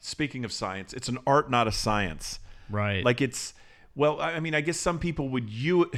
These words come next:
Speaker 1: <laughs> would use it or, or view it in such a way, like, okay, we have the scripture. It says certain things. Where you might have disagreement, there are a list of right answers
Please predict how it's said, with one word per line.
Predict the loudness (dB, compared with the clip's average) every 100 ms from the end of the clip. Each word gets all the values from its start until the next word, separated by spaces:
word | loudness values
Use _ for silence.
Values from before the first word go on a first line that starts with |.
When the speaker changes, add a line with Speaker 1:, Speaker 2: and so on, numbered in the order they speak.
| -2
Speaker 1:
<laughs> | 0
would | 0 0
use | -4 -2 0 0 2
it | 2 0 -12 -16 -4
or, | -2 0
or | 0 -4
view | -6 -6 0 2
it | 2 0 -10 _ _
in | -6 -2
such | -2 -2
a | 0
way, | 0
like, | 0 -2
okay, | -4 -6 -8 -10
we | -6
have | -4 0 0 -2
the |
scripture. | -6 -6 -4 -4 -4 -6 -8 -10 -16 -20 -10 -6
It | -4
says | -2 0 0 0
certain | 2 2 0 -8
things. | -2 -2 -2 -8 -12 -16 -18 -20 -20 -18
Where | -14 0 4 4
you | 4 0
might | 2 2 2 -2
have | -2 -2 0
disagreement, | -4 -2 -4 -2 -2 0 -2 -4 -14 _
there | -14 0 4 4
are | 4 4 4 2
a |
list | 2 4 6 4 4
of | 0 2
right | 2 2
answers | -2 -4 -6 -8 -8 -8 -8